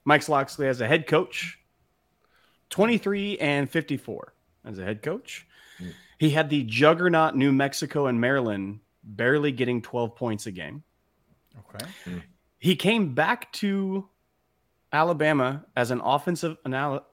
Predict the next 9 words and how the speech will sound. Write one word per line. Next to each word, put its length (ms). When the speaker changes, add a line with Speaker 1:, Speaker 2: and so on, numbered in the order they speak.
Speaker 1:
uh, 260
analysis. 720
Um, 420
he 180
took 260
over 280
as 240
O 160
C, 420